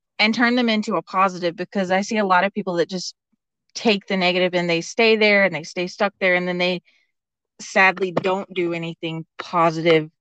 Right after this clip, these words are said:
because of their interactions with that. So how did you take those negative experiences and, and kinda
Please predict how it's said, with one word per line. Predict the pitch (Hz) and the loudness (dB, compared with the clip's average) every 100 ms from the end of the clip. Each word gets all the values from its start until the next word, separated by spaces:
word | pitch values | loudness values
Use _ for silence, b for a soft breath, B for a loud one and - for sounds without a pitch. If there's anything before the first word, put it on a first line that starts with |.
| _ - - | _ -16 -2
because | 196 - 349 330 | -2 2 2 2
of | 220 185 | 0 -4
their | 170 | -4
interactions | 165 160 151 - 180 151 | -4 -2 -4 -4 -12 -14
with | 156 | -6
that. | 139 - | -4 -4
So | 233 | -4
how | 226 277 | 0 2
did | 311 | 0
you | 277 | -4
take | 285 254 | -4 -4
those | 226 208 | -4 -2
negative | 185 196 254 190 | -2 0 0 -2
experiences | 151 - 170 156 160 165 | -6 -6 -4 -4 -6 -6
and, | 160 156 160 _ _ _ _ - | -6 -6 -8 _ _ _ _ -4
and | 180 | -4
kinda | - 202 180 170 160 | 0 0 4 2 0